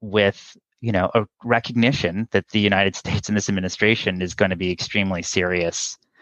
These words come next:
uh, about climate change. I mean, it's something he had, he had talked about a great deal. Clearly, the administration, as he'd been staffing it and building, building it up, you know, had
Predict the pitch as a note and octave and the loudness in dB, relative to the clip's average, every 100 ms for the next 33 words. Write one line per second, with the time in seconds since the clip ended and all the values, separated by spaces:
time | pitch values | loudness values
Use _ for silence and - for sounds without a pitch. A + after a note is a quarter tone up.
0 | _ _ - G2 E2 E2 G#2 F#2 F2 - | _ _ -2 0 0 0 0 2 0 -2
1 | _ - A2+ A2+ - F2 F2+ - G2+ G2 | _ 0 2 2 -2 -8 -8 -4 -2 -2
2 | F#2+ A#2 F#2+ F#2+ F2 F#2 F2 _ - G2+ | 0 0 0 -4 0 -2 -2 _ -2 -2
3 | E2+ _ _ _ _ _ _ D#3 A#2+ - | -2 _ _ _ _ _ _ 2 4 2
4 | G#2 G2+ F#2+ A2+ G#2 G2+ E3 D3+ B2+ A#2 | 4 2 2 -4 -4 4 8 8 8 4
5 | - A#2 G#2+ G2+ F#2 F2+ _ _ _ - | 4 4 6 4 2 -4 _ _ _ 2
6 | G#2 A2 G#2+ - G2+ G#2 - G2 F#2 - | 4 4 2 0 0 0 0 -2 -2 -4
7 | F#2+ F2+ F#2 F2+ F2 - A2+ G#2 A#2 G#2 | -6 -4 -6 -6 -10 0 2 4 2 2
8 | G2 F2+ F2+ G2+ G2 F#2+ F#2 F2+ _ A2 | 0 0 0 0 0 -2 -4 -12 _ -2
9 | G2 G2 F#2+ F#2 F2+ - _ _ _ A#2 | 0 -2 0 2 0 -4 _ _ _ 2
10 | G2+ F#2 G2+ G#2+ | 2 2 2 2